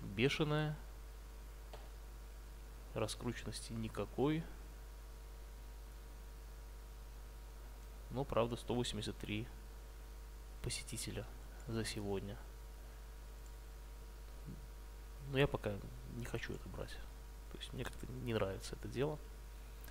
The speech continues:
Отклоняем. Так, экскаватор, погрузчик. Не совсем, конечно, по тематике. Плюс ссылки в подвале, создание, продвижение, веб-студия.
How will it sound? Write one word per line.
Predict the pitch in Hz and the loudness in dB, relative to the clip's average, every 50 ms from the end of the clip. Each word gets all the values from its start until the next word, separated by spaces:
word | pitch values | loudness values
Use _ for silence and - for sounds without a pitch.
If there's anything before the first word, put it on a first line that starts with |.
| - - - - - - - | -8 -8 -8 -8 -8 -6 -6
Отклоняем. | - - - - 113 113 107 101 98 98 104 - - - - - - - - - - - - - - - - - - - - - - - - - - - - - - - - - - - - - - - - - - - - - - - - - - - - - - - - - - - - - - - - - - - - | -6 -4 -2 2 2 2 4 2 2 0 0 -2 -4 -6 -8 -8 -8 -8 -8 -8 -8 -8 -8 -8 -8 -8 -8 -8 -8 -8 -8 -6 -6 -6 -8 -8 -8 -8 -8 -8 -8 -8 -8 -8 -8 -8 -8 -8 -8 -8 -8 -8 -8 -8 -8 -8 -8 -8 -8 -8 -8 -8 -8 -8 -8 -8 -8 -8 -8 -8 -8 -8 -8 -8 -8 -8 -8 -6 -4
Так, | - - - - - - - | -2 0 0 -2 -2 -4 -4
экскаватор, | - - - - 117 127 117 117 - 123 123 - - - - - - - - | -4 -2 2 2 6 6 6 6 6 4 0 0 -4 -6 -6 -8 -8 -8 -2
погрузчик. | - 120 127 123 110 123 143 165 160 - - 143 - - - - - - - - - - - - - - - - - - - - - - - - - - | -2 0 0 4 4 6 6 6 4 4 0 0 0 -2 -6 -6 -6 -8 -8 -8 -8 -8 -8 -8 -8 -8 -8 -8 -8 -8 -8 -8 -8 -8 -8 -8 -4 -2
Не | 123 117 | 0 2
совсем, | - 123 117 - - 120 | 4 4 4 4 4 4
конечно, | 117 - 110 110 - - - | 4 4 4 4 2 2 -2
по | - - 120 | -2 0 0
тематике. | - - 131 135 151 156 147 - - - 127 135 131 - - - - - - - - - - - - - - - - - - - - - - - - - - - - - | 0 2 4 6 6 6 6 2 2 4 4 4 4 0 -4 -6 -6 -8 -8 -8 -8 -8 -8 -6 -6 -6 -8 -8 -8 -8 -8 -8 -8 -8 -8 -8 -8 -8 -6 -6 -6 -4
Плюс | - 113 110 - | -4 0 2 4
ссылки | - - - 120 110 - - - | 4 4 6 4 4 2 2 -4
в | - - | -4 -4
подвале, | - - - 110 110 113 127 151 165 160 151 147 139 139 135 127 - - - - - | 4 4 4 6 8 8 10 10 10 10 8 8 6 4 0 -2 -6 -8 -8 -4 -2
создание, | - - 120 120 120 117 127 143 147 131 117 113 | -2 -2 -2 0 6 8 8 8 8 6 4 4
продвижение, | - - - 107 117 127 127 127 117 127 131 135 143 147 135 127 123 123 | 4 4 2 2 4 4 4 4 4 4 6 6 6 6 6 4 4 4
веб-студия. | 123 123 113 - - - - - - - 127 131 127 123 123 123 | 4 4 2 2 0 -4 -4 -2 0 2 2 2 2 2 0 0